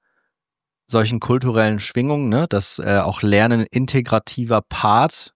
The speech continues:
des Arbeitslebens ist und dass man das nicht trennscharf voneinander macht und sagt, "So, jetzt habe ich um siebzehn Uhr Feierabend und von siebzehn bis achtzehn Uhr lerne ich dann jetzt mal ein bisschen was."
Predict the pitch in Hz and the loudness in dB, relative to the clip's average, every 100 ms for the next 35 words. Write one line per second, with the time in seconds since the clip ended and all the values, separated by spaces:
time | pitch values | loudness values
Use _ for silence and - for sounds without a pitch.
0 | - 104 - - 117 135 131 - 131 139 | -8 -6 -4 -4 0 0 0 -2 2 2
1 | 147 - - 143 151 117 110 101 - 101 | 0 -6 -2 0 0 0 0 -2 -2 0
2 | 98 101 - 113 - - - 107 120 - | 0 -2 -4 -4 -4 -8 -4 -4 -4 -4
3 | 131 127 - 123 117 113 113 110 110 123 | -2 -2 -2 -2 0 2 2 2 2 0
4 | - 110 113 107 - - - - - - | 0 2 4 4 0 -20 -18 -20 -4 2
5 | 104 120 110 110 107 123 - 110 107 113 | 2 2 0 -2 -6 -8 -8 -8 -4 -2
6 | 139 127 131 120 110 107 120 - 117 107 | 0 -2 -4 -6 -4 -6 -6 -6 -6 -4
7 | - 107 - 113 101 104 151 - - 98 | -6 -8 -4 -2 2 4 2 0 -4 -4
8 | 95 95 - 98 95 87 98 131 110 104 | -2 -4 -4 0 2 4 4 2 2 0
9 | - 113 98 98 131 - | -2 -4 0 2 2 0